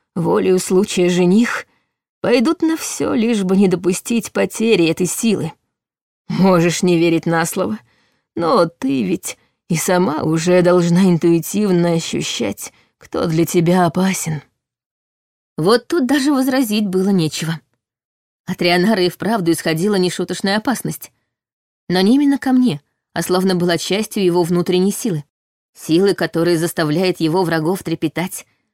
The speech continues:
а дам повально млеть от восторга.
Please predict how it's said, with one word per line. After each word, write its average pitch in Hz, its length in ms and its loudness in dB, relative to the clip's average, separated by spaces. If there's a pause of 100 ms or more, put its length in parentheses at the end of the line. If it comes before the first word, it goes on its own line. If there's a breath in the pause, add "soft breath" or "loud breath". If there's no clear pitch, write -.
(160)
а 185 140 0
дам 226 360 0 (260)
повально 240 600 2
млеть 220 320 2
от 214 120 -6
восторга. 170 580 -4